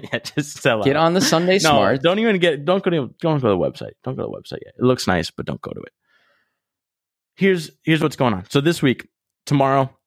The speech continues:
Speaker 1: I Will Teach You to Be Rich. Insane book, completely changed our, or at least my finances, about to be Belky's. Then we're gonna have the part two of M C interview. And then what else do you wanna talk about?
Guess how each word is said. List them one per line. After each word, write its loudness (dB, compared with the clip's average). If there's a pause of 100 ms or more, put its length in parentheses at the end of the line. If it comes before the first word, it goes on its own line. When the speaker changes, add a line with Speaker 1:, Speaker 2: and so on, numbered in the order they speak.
(180)
Speaker 1:
I 0
Will 2
Teach -2
You -2
to 0
Be 4
Rich. 0 (560)
Insane 2
book, -2
completely 2
changed 0
our, 0 (320)
or 2
at 2
least 0
my 2
finances, -2
about 0
to -4
be -4
Belky's. -4 (420)
Then 2
we're 4
gonna 2
have 0 (100)
the 2
part -2
two 0
of -4
M 2
C 0
interview. 0 (800)
And 2
then 0 (1600)
what 2
else 0
do -2
you 0
wanna -4
talk -12
about? -10